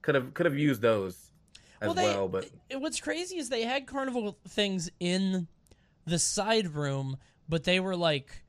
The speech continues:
Speaker 2: not real. Like, they were, they were, nobody's ever gonna do them because they were, like, I don't think anybody ever saw them even, like, on a stream or anything. They had, like, ring toss with, like, rings and cones,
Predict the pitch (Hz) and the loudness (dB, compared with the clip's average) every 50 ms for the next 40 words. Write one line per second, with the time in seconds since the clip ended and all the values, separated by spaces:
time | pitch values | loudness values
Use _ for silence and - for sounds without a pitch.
0 | _ _ _ _ - 117 113 123 147 175 - - - 117 110 117 131 165 208 277 | _ _ _ _ -12 -8 -2 -2 0 -2 -2 -4 -12 -16 -12 -6 0 2 2 2
1 | 330 339 349 320 294 151 156 165 160 151 - 185 190 190 202 202 - - 180 180 | 2 2 -2 -4 -2 2 2 2 2 0 0 0 2 2 2 0 -4 -8 -4 -2
2 | 196 208 208 208 202 185 175 - _ _ _ _ 180 180 190 196 226 214 190 196 | 0 0 0 0 0 -2 -4 -6 _ _ _ _ -2 -2 -2 -2 -2 -2 -2 -2
3 | 220 202 202 190 196 170 139 131 151 175 170 131 117 - - - - - _ - | -2 -2 -4 -4 -4 -4 -4 -2 -2 -2 -2 -4 -6 -10 -14 -16 -20 -12 _ -8
4 | 139 - 160 147 135 151 160 156 156 151 143 139 131 127 127 - - - - _ | -4 -2 -2 0 0 0 0 0 0 0 0 0 -2 -2 -4 -10 -16 -20 -20 _
5 | _ _ _ _ _ _ _ _ _ _ _ _ _ _ _ _ - 190 269 - | _ _ _ _ _ _ _ _ _ _ _ _ _ _ _ _ 0 0 0 0
6 | 359 240 233 220 214 196 202 202 185 180 156 151 127 - - - - 170 196 226 | -2 -2 0 0 0 0 2 2 2 2 0 0 -4 -4 -2 0 4 4 4 4
7 | 190 156 117 113 107 98 - 92 - - - - 135 - _ - 139 135 147 139 | 4 0 -6 -8 -10 -12 -14 -16 -16 -18 -18 -20 -20 -16 _ -8 -6 -4 -4 -4
8 | 135 123 - - - 151 156 165 160 139 131 131 127 123 117 - 123 120 113 110 | -4 -4 -6 -4 -4 -4 -4 -4 -4 -6 -6 -8 -10 -10 -10 -10 -10 -10 -12 -12
9 | - - - _ _ - 151 196 202 202 151 143 139 147 156 175 180 - 156 165 | -16 -20 -20 _ _ 0 2 2 2 0 -2 -4 -4 -4 -4 -4 -2 0 2 4
10 | 165 165 165 156 - - 147 139 139 131 135 131 127 131 135 143 156 147 139 143 | 4 4 4 2 -2 -6 -4 -4 -4 -6 -6 -8 -6 -6 -4 -4 -4 -4 -6 -6
11 | 131 120 - - 143 123 123 127 135 139 147 151 147 139 - - | -8 -8 -8 -8 -8 -6 -6 -4 -4 -4 -2 -4 -4 -6 -8 -10